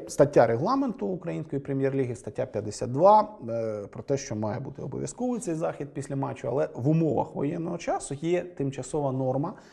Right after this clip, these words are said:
яка дозволяє клубу-організатору поєдинку, в разі, якщо на стадіоні немає для цього відповідного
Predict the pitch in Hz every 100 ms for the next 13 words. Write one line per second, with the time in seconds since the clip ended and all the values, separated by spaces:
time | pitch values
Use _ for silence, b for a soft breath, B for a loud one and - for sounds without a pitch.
0 | B - 123 - 165 160 - 139 135 147
1 | 151 147 101 - 151 131 120 120 131 131
2 | 147 139 139 151 165 247 339 - 180 B
3 | B B B - 147 190 160 135 160 147
4 | - 143 170 208 143 123 147 147 123 113
5 | 160 143 117 117 113 123 139 127 113 123